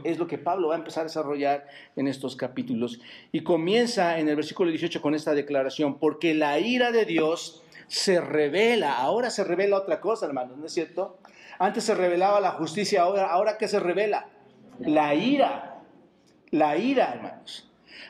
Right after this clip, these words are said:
Algo que muchos de nosotros no comprendemos del todo, hermanos, la ira de Dios. Así que la ira de Dios se revela desde el cielo, ¿contra qué? Contra toda impiedad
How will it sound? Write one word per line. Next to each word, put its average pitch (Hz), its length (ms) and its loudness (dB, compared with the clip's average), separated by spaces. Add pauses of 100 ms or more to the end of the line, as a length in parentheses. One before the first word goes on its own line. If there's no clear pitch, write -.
(160)
Algo 233 380 2
que 202 100 2
muchos 240 420 -2
de 202 120 2
nosotros 190 600 0
no 180 320 2
comprendemos 156 840 -2
del 139 180 -4
todo, 147 280 -2
hermanos, 113 480 -8
la 139 180 0
ira 165 300 0
de 143 120 -4
Dios. 139 640 -4 (680)
Así 175 240 -2
que 196 180 4
la 175 140 4
ira 233 140 0
de 220 60 2
Dios 226 120 2
se 202 80 -4
revela 196 300 2
desde 180 180 0
el 165 60 2
cielo, 202 400 0
¿contra 165 360 2
qué? 226 340 0 (500)
Contra 156 340 -2
toda 196 320 2
impiedad 175 920 0